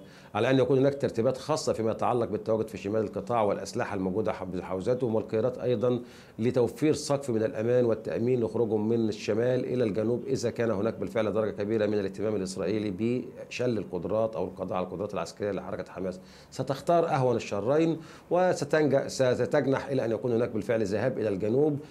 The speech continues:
بما لديها من أسلحة وقيادات حفاظا عليها في المرحلة القادمة، على أن يكون هناك بالفعل وضع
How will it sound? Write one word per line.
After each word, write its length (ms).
بما 560
لديها 400
من 80
أسلحة 440
وقيادات 640
حفاظا 440
عليها 240
في 80
المرحلة 380
القادمة، 520
على 160
أن 80
يكون 220
هناك 280
بالفعل 380
وضع 640